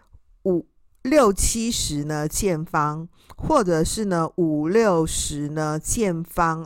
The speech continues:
啊的这样子的一个地方呢，如果我去当那个地方的呢行政长官的话，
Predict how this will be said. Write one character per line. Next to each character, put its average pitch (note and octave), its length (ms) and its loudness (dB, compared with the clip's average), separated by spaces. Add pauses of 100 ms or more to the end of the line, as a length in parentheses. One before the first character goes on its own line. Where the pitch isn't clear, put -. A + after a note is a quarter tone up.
啊 D#3 220 -2 (540)
的 D#3 240 2
这 - 240 -4
样 G3 180 -2
子 D#3 180 -8
的 C#3+ 200 -4
一 D3+ 100 -8
个 D3 140 -4
地 F3+ 280 -6
方 D3 360 -4
呢， C3+ 240 -6 (300)
如 B3 200 0
果 G#3 220 4
我 D3 200 2
去 - 160 -2 (120)
当 G3+ 340 0
那 G#3+ 200 0
个 D#3 160 -2
地 F3 260 -4
方 D#3 340 -4
的 C#3+ 180 -2
呢 C3+ 260 -6
行 D3+ 440 -6
政 E3+ 320 -2
长 C#3 320 -6
官 D3 300 -2
的 C#3 140 -6
话， D#3 380 0